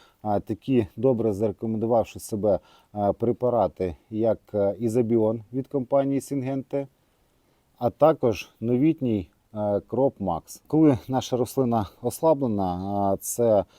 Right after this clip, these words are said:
скажімо так, стимулятори рости, які допоможуть, е, відновити, а, наші рослини. Важливо враховувати той фактор, а, що самшити потрібно, а, підживляти, але ж це буде окремою темою в нашому наступному відео.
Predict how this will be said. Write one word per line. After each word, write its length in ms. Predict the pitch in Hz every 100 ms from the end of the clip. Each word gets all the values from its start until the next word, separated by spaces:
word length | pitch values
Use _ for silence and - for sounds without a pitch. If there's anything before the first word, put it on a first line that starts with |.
| _ _
скажімо 360 | - 113 101
так, 180 | 92 95
стимулятори 720 | - 120 117 113 98 104 101 90 -
рости, 480 | 123 147 - 117 - _ -
які 360 | 117 131 - 120
допоможуть, 840 | 110 - 113 123 123 101 - -
е, 320 | 107 104 104
відновити, 800 | 101 110 113 117 139 143 - 87 - _ _ -
а, 240 | 98 92
наші 380 | 98 120 - 113
рослини. 540 | 95 - 92 78 76 69
Важливо 420 | 110 127 127 120 104
враховувати 640 | 107 - 127 101 - 104 -
той 200 | 123 110
фактор, 460 | - 110 85 92 87 - _ -
а, 220 | 107 101
що 220 | - 127
самшити 560 | - 113 - 117 - 95
потрібно, 640 | - 95 113 95 95 92 85 _ _
а, 200 | 104 95
підживляти, 760 | 90 110 90 104 120 143 110 85 _ _ _ -
але 260 | 131 120
ж 80 | 110
це 140 | - 131
буде 260 | 117 98
окремою 540 | 95 98 110 95 92 85
темою 380 | 117 113 80 67 _ -
в 60 |
нашому 380 | 101 110 - 80
наступному 640 | 78 - 98 - 90 85 80
відео. 420 | 76 71 73